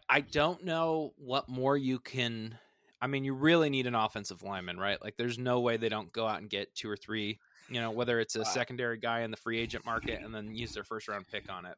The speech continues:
Speaker 1: but
Speaker 2: Yeah, I think, I think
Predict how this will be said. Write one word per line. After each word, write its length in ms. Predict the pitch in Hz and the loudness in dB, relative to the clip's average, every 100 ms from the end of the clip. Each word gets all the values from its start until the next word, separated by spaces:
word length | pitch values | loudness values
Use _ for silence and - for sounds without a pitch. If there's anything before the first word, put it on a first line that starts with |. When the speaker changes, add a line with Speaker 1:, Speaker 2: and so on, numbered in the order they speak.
| - | -10
Speaker 1:
but 180 | 95 - - - - | -10 -10 -16 -20 -12
Speaker 2:
Yeah, 200 | 110 95 - | -8 -2 6
I 200 | 151 165 | 8 8
think, 640 | - 160 127 - - - _ - _ _ _ _ _ _ - - - - - | 4 2 2 -6 -8 -12 _ -20 _ _ _ _ _ _ -20 -20 -20 -8 8
I 180 | 170 | 10
think 300 | 165 165 123 | 10 4 0